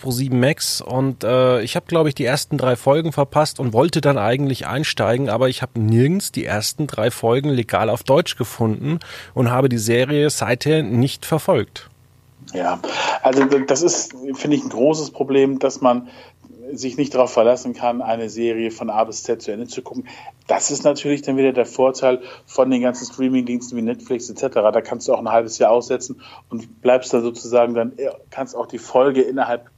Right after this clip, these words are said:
Speaker 2: ähm, der Serie anschauen, wo du dann zuletzt aufgehört hast.
Speaker 1: Ja, aber das gab's ja auch früher beim normalen linearen Fernsehen.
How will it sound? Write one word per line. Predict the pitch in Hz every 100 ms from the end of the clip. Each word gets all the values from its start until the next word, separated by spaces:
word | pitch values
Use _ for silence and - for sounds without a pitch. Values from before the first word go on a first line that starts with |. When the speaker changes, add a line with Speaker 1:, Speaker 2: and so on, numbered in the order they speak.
| -
Speaker 2:
ähm, | 120 117 113 113 - - _ _ _
der | 123 107
Serie | 120 127 123 110
anschauen, | 120 - 123 120 131
wo | 123 117
du | 117
dann | 113
zuletzt | 101 117 110
aufgehört | 117 - 90 82
hast. | 82 - - -
Speaker 1:
Ja, | 127 123
aber | 117
das | 110 -
gab's | 117 -
ja | 143
auch | 117 120
früher | - 135 113 135 127
beim | 127 120 120
normalen | 117 110 117 135
linearen | 127 147 131 107 110
Fernsehen. | 107 107 107 113 123